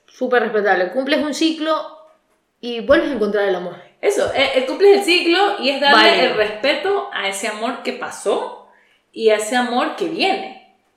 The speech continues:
Speaker 2: Entonces, es, es, es muy difícil porque dependiendo de cómo termine la relación, obviamente. Pero creo que es tener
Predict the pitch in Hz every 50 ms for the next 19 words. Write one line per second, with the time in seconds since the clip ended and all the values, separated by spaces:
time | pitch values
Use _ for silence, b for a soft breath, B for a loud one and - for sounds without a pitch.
0 | _ _ _ - 202 208 202 233 233 233 226 269 262 262 247 - - - 240 254
1 | 269 262 - - - - - - 240 254 277 294 - - - - - - _ _
2 | - 262 294 311 285 220 226 277 254 - 214 185 185 165 175 170 175 170 - 190
3 | 190 196 202 214 220 214 220 202 214 214 202 185 - 180 196 202 202 196 175 156
4 | 151 - 208 202 190 190 180 175 165 175 202 196 190 - 160 160 160 - - _
5 | _ _ _ _ 220 220 220 214 233 240 233 262 269 262 262 262 285 302 - -
6 | - - 214 202 202 208 220 240